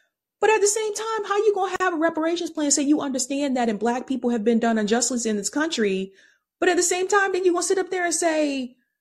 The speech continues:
you know, Israel has a right, which she has said this, I have a copy of the tweet, Israel has a right to, to, uh, exist, and then you'll say, like, "Well, the only possibility is a two-state solution."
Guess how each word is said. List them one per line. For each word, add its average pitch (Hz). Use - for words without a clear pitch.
you 311
know, 269
Israel 311
has 302
a 285
right, 254
which 226
she 311
has 381
said 453
this, 311
I 226
have 254
a 285
copy 349
of 381
the 392
tweet, 285
Israel 294
has 285
a -
right 262
to, 269
to, 262
uh, 196
exist, 254
and 339
then 349
you'll 349
say, 330
like, 294
"Well, 294
the 320
only 330
possibility 277
is 233
a 233
two-state 233
solution." 220